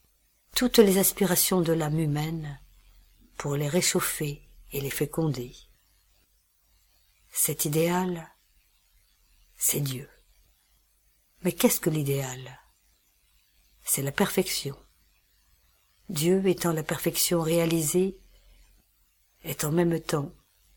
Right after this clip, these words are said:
l'idéal réel, l'idéal vivant.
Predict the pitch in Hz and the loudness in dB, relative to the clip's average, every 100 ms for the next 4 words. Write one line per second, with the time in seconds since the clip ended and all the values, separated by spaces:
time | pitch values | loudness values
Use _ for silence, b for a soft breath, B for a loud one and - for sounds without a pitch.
0 | _ _ 175 180 170 160 147 139 160 143 | _ _ 0 4 4 2 -2 -2 -2 -2
1 | 135 131 - - _ _ _ _ _ _ | -4 -10 -16 -20 _ _ _ _ _ _
2 | _ _ 175 180 160 151 127 123 123 - | _ _ 4 4 6 0 -2 -10 -16 -20
3 | - 160 165 143 - | -8 0 0 0 -10